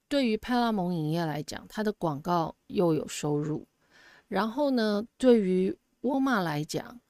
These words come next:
诶，那大家觉得，哇，如果我九十八块给你一年，然后我可以有这么多服务，我还有影音串流服务。其实我认为它这个是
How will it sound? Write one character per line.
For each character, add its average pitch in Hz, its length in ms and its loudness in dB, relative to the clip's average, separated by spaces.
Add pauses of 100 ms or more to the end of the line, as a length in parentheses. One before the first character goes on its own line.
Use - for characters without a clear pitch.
(320)
诶， 202 160 0
那 220 260 -2
大 202 140 -4
家 190 160 0
觉 160 180 -4
得， 156 280 -4 (140)
哇， 160 360 -6 (140)
如 214 160 0
果 214 120 4
我 170 120 6
九 160 180 -4
十 160 120 -6
八 170 260 0
块 170 360 -4 (520)
给 175 140 2
你 175 300 -2 (720)
一 208 100 2
年， - 380 -4
然 165 120 -8
后 202 140 -2
我 165 120 0
可 175 180 -4
以 175 60 4
有 170 140 0
这 190 140 -4
么 160 120 -2
多 160 200 2
服 - 200 -8
务， 151 200 -2
我 - 40 -8
还 156 160 -4
有 160 180 2
影 156 180 -4
音 196 160 -2
串 208 260 -2
流 165 160 0
服 - 240 -10
务。 165 180 -4 (460)
其 294 280 2
实 339 100 -4 (420)
我 185 160 2
认 269 160 2
为 220 160 2
它 208 320 -2
这 208 240 -2
个 - 200 -8
是 - 400 -4